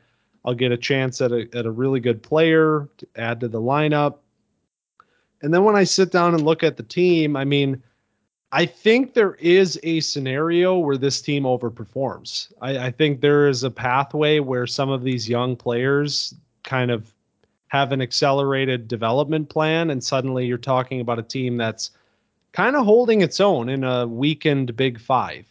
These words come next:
And so I don't know what to think. I'm obviously not, I'm not going into the year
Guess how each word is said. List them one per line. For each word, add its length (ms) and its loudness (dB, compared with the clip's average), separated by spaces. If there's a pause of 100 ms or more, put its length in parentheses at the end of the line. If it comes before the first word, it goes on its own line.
(140)
And 180 -8
so 560 -2 (800)
I 100 2
don't 320 4
know 540 0
what 380 -4
to 120 -6
think. 480 -4
I'm 180 -2
obviously 600 0
not, 420 -2 (720)
I'm 300 -2
not 400 0 (160)
going 360 -2
into 340 -4
the 120 -8
year 480 -2